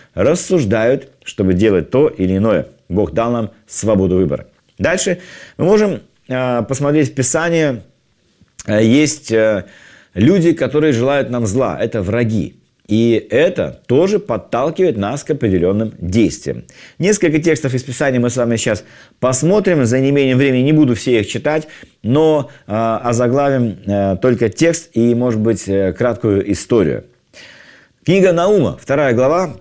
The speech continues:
первый стих. Книга Наума, вторая глава, первый стих. "Поднимается на тебя разрушитель. Охраняй твердыни, стереги дорогу, укрепи чресла, собирайся с силами".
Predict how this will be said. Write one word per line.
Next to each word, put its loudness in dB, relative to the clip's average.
первый 4
стих. -8
Книга -2
Наума, 0
вторая -2
глава, 2
первый 0
стих. -10
"Поднимается 0
на -2
тебя 0
разрушитель. -2
Охраняй 0
твердыни, 2
стереги 2
дорогу, 2
укрепи 2
чресла, -2
собирайся 0
с -16
силами". -2